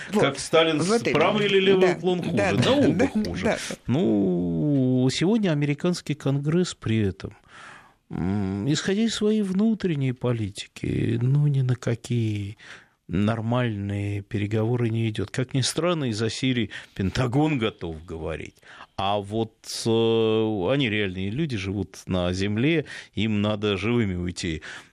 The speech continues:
Speaker 2: э, из этой страны. А вот Конгресс, к сожалению.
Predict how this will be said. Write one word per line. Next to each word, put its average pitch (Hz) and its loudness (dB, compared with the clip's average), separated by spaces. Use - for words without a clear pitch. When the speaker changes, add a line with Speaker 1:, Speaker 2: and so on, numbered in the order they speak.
Speaker 2:
э, - -4
из - -4
этой 92 0
страны. 95 -2
А 104 -2
вот 123 -4
Конгресс, 127 -2
к - -18
сожалению. 92 -4